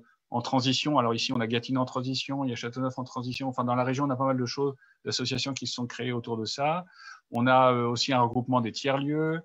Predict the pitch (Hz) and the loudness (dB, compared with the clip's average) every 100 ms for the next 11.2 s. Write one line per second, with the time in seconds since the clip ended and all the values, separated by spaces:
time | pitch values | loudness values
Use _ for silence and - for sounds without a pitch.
0 | _ _ - _ _ 117 113 113 113 110 | _ _ -20 _ _ -4 -2 0 0 0
1 | 110 107 107 110 107 127 117 113 117 - | -2 -2 -2 -4 -2 2 2 2 -4 -12
2 | - 113 107 107 110 107 104 110 131 143 | -10 -2 0 0 0 -2 -2 2 0 2
3 | 151 151 160 147 127 110 80 82 127 127 | 4 6 6 4 -2 -10 -10 -6 -4 -4
4 | 135 131 139 131 151 175 170 156 165 160 | -2 2 2 4 4 2 2 2 4 4
5 | 151 143 147 170 160 135 127 - _ _ | 4 2 2 2 4 4 2 -2 _ _
6 | _ 123 123 131 139 147 - 117 113 113 | _ -6 -4 -2 0 0 0 0 0 0
7 | 110 107 120 113 110 110 104 104 104 - | -2 -6 -4 -2 -2 -4 -4 -4 -6 -4
8 | 120 120 120 117 143 156 - 120 113 110 | -6 -4 -6 -4 -2 -2 -2 -8 -6 -4
9 | 104 101 104 110 _ _ _ _ _ _ | -4 -4 -8 -14 _ _ _ _ _ _
10 | 113 107 107 107 - - - - - - | -12 -10 -8 -10 -12 -14 -16 -18 -18 -8
11 | 101 95 | -6 -6